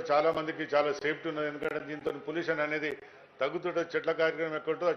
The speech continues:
చెట్ల కార్యక్రమం ఉండకుండా పొల్యూషన్ తగ్గుతుంటది. ఇప్పుడే చాలా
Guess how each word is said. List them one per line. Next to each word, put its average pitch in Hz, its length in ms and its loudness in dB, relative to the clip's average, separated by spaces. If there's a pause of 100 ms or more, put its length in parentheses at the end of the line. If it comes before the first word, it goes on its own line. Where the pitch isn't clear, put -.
చెట్ల 151 160 0
కార్యక్రమం 156 420 -2
ఉండకుండా 151 320 -4
పొల్యూషన్ 147 400 -4
తగ్గుతుంటది. 151 440 0 (460)
ఇప్పుడే 165 500 4 (580)
చాలా 170 520 8